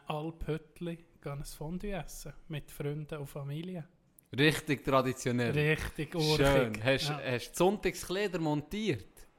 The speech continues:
Speaker 1: Nein, ja, die kurze Hose müssen anlegen, es war heiss gsi.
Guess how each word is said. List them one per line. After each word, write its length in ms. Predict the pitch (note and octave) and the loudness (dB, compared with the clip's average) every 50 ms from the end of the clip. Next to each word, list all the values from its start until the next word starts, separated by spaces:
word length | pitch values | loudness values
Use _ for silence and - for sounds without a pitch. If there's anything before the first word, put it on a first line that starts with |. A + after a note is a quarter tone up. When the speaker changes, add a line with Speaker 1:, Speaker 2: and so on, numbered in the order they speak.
| _ _ - | _ _ -6
Speaker 1:
Nein, 240 | D3+ D3 D#3 E3+ F3 | -4 -2 -2 -2 -2
ja, 200 | D#3+ D3 C#3 C3+ | -2 -2 -4 -6
die 320 | - - - - - - - | -8 -12 -16 -16 -12 -12 -6
kurze 380 | - E3+ E3+ E3 - - D3 | -4 -4 -4 -4 -6 -6 -6
Hose 260 | C#3+ D#3 E3 - - E3+ | -6 -6 -8 -8 -6 -4
müssen 340 | E3 E3 D#3+ D#3+ - - | -4 -4 -4 -6 -6 -6
anlegen, 360 | D#3 D3 D3 D3 D3+ D3 - D3 | -6 -6 -4 -6 -6 -8 -8 -10
es 140 | - - - | -12 -10 -10
war 80 | C#3+ | -8
heiss 280 | C#3+ D#3 D#3+ - - - | -8 -8 -10 -12 -14 -16
gsi. 340 | - - - D#3+ D3 C#3+ | -16 -12 -10 -8 -8 -8